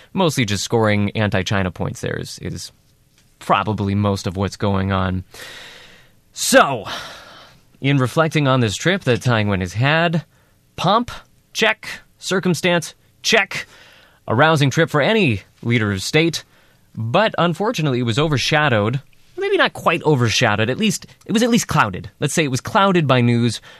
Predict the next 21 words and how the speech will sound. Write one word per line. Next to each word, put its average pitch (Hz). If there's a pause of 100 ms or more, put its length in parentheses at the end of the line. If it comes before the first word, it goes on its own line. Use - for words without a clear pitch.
(100)
uh, 110
from 113
a 107
totally 247
different 139
part 110
of 92
the 98
world. 98 (800)
Nigeria 170 (260)
announced 101
that 98
it 98
would 101
no 127
longer 123
recognize 101
Taiwan 110
as 101
a 101
nation 117